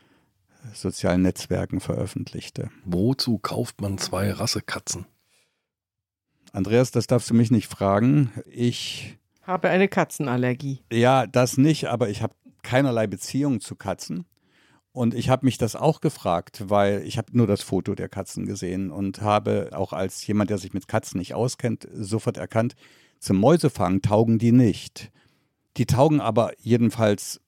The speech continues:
Speaker 1: nach meiner Einschätzung auch nicht zum Kuscheln. Und dann fiel mir auch nichts ein, was da noch übrig bleibt, es sei denn, Katzen, und, und da kenne ich mich noch wiederum nicht aus, auch als gewisse Statussymbole, als Prestigeobjekte,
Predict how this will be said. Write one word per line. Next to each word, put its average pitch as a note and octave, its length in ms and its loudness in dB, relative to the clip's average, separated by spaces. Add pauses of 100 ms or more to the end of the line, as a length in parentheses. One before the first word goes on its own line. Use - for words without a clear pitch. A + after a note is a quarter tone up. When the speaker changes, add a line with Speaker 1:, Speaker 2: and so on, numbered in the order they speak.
(140)
Speaker 1:
nach G2 200 -8
meiner A#2+ 220 4
Einschätzung G2+ 480 -6
auch F2 100 -6
nicht G2 160 -6
zum G2 120 -4
Kuscheln. - 600 0 (560)
Und G#2+ 720 2
dann G2+ 420 0
fiel A#2 160 -2
mir G#2 100 2
auch F#2+ 100 -4
nichts G#2 200 -6
ein, G2 280 -4 (100)
was A2+ 220 2
da C3+ 100 4
noch B2 140 2
übrig - 340 -2
bleibt, C#3 380 0
es - 200 -2
sei B2 220 4
denn, A#2 540 0 (320)
Katzen, C3+ 640 0
und, G2+ 120 -10
und - 160 -2
da F#2 140 -4 (180)
kenne G2+ 160 0
ich - 80 -8
mich F#2+ 160 0
noch A2+ 200 0
wiederum A#2 200 4
nicht A2 140 0
aus, A2 160 0 (640)
auch A2+ 200 2
als - 220 -4
gewisse G#2+ 360 -2
Statussymbole, F2 880 0
als - 220 -2
Prestigeobjekte, - 1200 -4